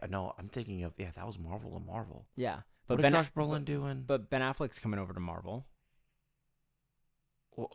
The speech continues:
Speaker 2: And he was already a part of Marvel beforehand as Daredevil.
Speaker 1: Yeah, but that's, like, not canon.
Speaker 2: Yeah, no, they, they, they go back and forth. There's other characters that have been, and, like, actors that have been
Speaker 1: I
Speaker 2: in
Speaker 1: don't know
Speaker 2: both.
Speaker 1: if I want,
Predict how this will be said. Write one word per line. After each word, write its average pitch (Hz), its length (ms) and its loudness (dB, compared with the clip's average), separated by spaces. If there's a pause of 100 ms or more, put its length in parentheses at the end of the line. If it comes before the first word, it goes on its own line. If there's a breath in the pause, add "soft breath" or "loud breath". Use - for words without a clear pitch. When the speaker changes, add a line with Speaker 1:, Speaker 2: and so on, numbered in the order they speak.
Speaker 2:
And 135 120 4
he 131 80 8
was 127 160 6
already 127 180 4
a 123 60 4
part 117 180 0
of 110 60 2
Marvel 107 260 0
beforehand 101 480 -2
as 87 80 -6
Daredevil. 101 600 -4
Speaker 1:
Yeah, 147 260 8
but 131 180 0
that's, 147 220 4
like, 147 360 4
not 101 280 -2
canon. - 380 -8 (340)
Speaker 2:
Yeah, 131 240 6
no, 120 220 2
they, 131 200 4
they, 147 300 4
they 160 180 2
go 214 140 4
back 131 240 4
and 95 120 0
forth. 71 300 -8
There's 143 220 2
other 123 220 4
characters 104 560 -2
that 95 100 -4
have 90 100 -4
been, 90 380 -4
and, 104 180 -2
like, 87 320 -6
actors 104 320 -4
that 101 100 -2
have 92 120 -4
been 90 80 -2
Speaker 1:
I 85 60 -2
Speaker 2:
in 85 40 -4
Speaker 1:
don't 180 120 -4
know - 40 -2
Speaker 2:
both. 85 100 -4
Speaker 1:
if 160 60 2
I 147 60 4
want, 139 240 0